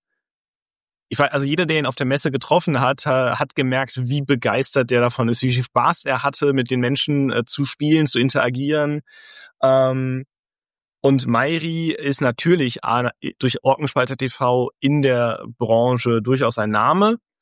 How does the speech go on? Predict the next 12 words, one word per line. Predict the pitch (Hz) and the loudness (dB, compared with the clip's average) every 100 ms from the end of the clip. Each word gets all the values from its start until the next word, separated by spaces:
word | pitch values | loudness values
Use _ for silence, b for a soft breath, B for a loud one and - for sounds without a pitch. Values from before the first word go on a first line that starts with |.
| b b b - | b b b -4
aber | 127 165 175 156 | 0 0 0 0
auch | 143 131 | -2 -2
durch | 135 127 | -6 -4
ihre | 127 123 120 | -4 -4 -2
Moderationstätigkeit, | 123 135 127 - 160 165 - 143 123 120 - 117 107 110 110 - - | 0 0 -2 -2 -4 -4 -4 -6 -4 -8 -4 -4 -2 -2 -4 -6 -4
durch | 123 123 - | 0 0 0
ihre | 127 117 | -2 0
journalistische | 117 120 165 - 156 - - | 2 2 2 0 -4 -2 -2
Arbeit, | 120 123 120 123 120 117 123 | 0 0 0 0 0 0 0
durch | 120 - | -2 -2
ihre, | 123 120 117 117 117 113 110 - | -2 0 0 0 2 2 2 2
ähm, | 117 117 120 113 110 | 0 2 2 0 -2